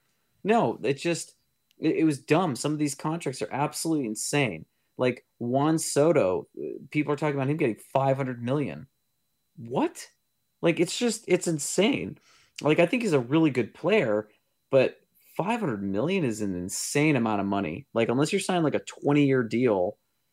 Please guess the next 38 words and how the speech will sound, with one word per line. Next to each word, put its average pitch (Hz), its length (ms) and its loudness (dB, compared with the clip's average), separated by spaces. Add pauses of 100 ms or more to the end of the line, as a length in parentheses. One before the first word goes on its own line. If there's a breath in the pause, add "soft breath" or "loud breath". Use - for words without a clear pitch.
(360)
you're, 127 260 0
you 120 140 0
know, 117 100 2
you're 113 160 2
signing 131 380 0
for 123 140 -2
the 110 60 4
rest 135 240 4
of 139 60 0
your 98 140 0
life. 101 520 0 (560)
I, 101 460 -4
I 123 140 0
can't 135 340 2
imagine 113 480 0
why 101 140 0
somebody 107 280 0
would 101 60 -2
be 101 80 -2
making 104 260 0
that 95 140 -4
kind 98 160 -2
of 95 60 -4
money. 95 200 -6
Even 135 160 -12
so, 123 220 0
five 120 260 -2
hundred, 117 160 -8 (300)
twenty 135 240 0
years 120 200 0
is 101 120 -10
insane. 92 460 -6
Thirteen 151 320 2
years 101 240 -4
was 104 100 -8
insane 101 480 -4
when, 104 200 -2
uh, 98 260 -2